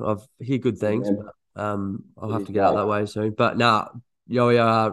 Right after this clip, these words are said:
Speaker 1: definitely really appreciate having you on. Um, you know, it was a good couple of years friendship back in the day. Um, and it's sort of like, yeah,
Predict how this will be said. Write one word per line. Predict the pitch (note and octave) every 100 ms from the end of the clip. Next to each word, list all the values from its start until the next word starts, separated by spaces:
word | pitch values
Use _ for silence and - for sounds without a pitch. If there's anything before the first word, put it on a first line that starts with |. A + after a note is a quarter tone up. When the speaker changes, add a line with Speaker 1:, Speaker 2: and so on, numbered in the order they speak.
| A2+
Speaker 1:
definitely | B2 A#2 A#2+ G#2+
really | A2 A2
appreciate | F#2+ G#2+ - G#2 G2+
having | G#2+ G#2
you |
on. | A2 A#2 A2+
Um, | - G2 G2+ G2 - _ _
you | G2+
know, | G2+
it | G2+
was | G#2+
a |
good | B2+ G#2
couple | B2 G#2 G#2+
of |
years | G#2+ G#2+
friendship | - G#2 G#2 G#2
back | G#2+ G#2+
in | G2+
the | F#2+
day. | G2 G2 G2+ - _ _ _ -
Um, | D#2+ F2+ F#2
and | - F#2+
it's | - - - _
sort | - A2 F#2+
of |
like, | G2 F#2+ F#2 _
yeah, | -